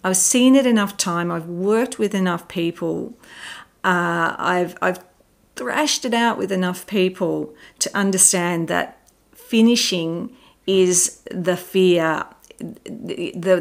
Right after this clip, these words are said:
the thing, you know, the fear of finishing is what holds them back. It's not about fear of success or fear of what's next or any, it's just fear of finishing because it's challenging.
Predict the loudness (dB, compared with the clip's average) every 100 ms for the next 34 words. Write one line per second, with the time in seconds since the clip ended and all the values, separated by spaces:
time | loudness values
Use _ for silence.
0 | 2 -2 0 2 4 2 -2 -4 -4 -2
1 | -4 -6 -2 2 4 2 0 -2 0 -2
2 | -4 -4 -4 -6 -6 -4 -2 -2 -4 -4
3 | -6 -6 -10 -10 -2 0 6 8 8 6
4 | 4 2 0 0 2 2 0 -2 0 2
5 | 4 4 4 0 -2 -4 -2 2 4 2
6 | 0 0 0 0 0 -2 -4 -4 -2 0
7 | 0 0 -2 -2 -2 -2 -2 -4 -8 -16
8 | -16 -12 0 2 4 2 0 -6 -8 -12
9 | 0 4 6 4 2 0 -2 -2 -6 -8
10 | -16 _ _ _ _ _ -20 -12 -4 -4
11 | -4 0 4 4 4 2 -2 -2 2 2
12 | 2 -2 _ -10 -6 -4 -2 0 2 2
13 | 0 -2 -4 -12 -18